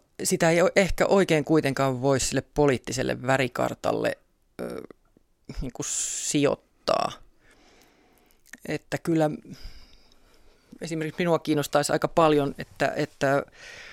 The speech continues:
olisi hy-,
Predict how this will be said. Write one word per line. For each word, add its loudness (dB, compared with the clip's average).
olisi -2
hy-, -2